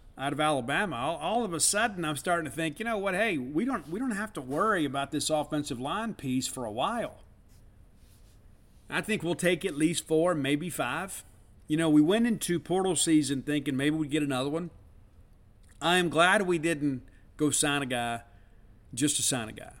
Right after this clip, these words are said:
We didn't need to go sign a warm body. I'm not gonna mention any names, but in the past, sometimes it's like, "Oh, we gotta get a lineman," and so we go hire some practice dummy.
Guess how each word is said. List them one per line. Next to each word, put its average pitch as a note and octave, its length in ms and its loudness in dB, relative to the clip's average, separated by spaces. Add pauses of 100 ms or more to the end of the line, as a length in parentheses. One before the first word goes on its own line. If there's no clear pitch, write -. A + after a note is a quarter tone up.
(120)
We D3+ 180 4
didn't E3+ 260 0
need E3 160 0
to D#3 60 -4
go D3+ 140 0
sign C#3 360 -2
a C3+ 40 -4
warm B2+ 260 -2
body. A2+ 260 -6
I'm A#2+ 100 -8
not C#3+ 160 -4
gonna D3 120 -2
mention D3+ 280 -2
any D3 80 0
names, D3 380 0
but C3+ 140 -8
in C3 80 -4
the B2+ 60 -6
past, C#3+ 400 -2
sometimes C#3 420 -4
it's B2 80 -8
like, C3 180 -4
"Oh, D#3 140 -6
we D#3+ 140 4
gotta D3 260 -2
get D3 160 -4
a C3+ 60 -4
lineman," C#3 460 -2
and B2 120 -8
so C#3+ 100 -2
we C#3 140 -2
go C3+ 240 -4
hire C#3 320 0
some C3 200 -2
practice C#3 400 -2
dummy. A#2 380 -6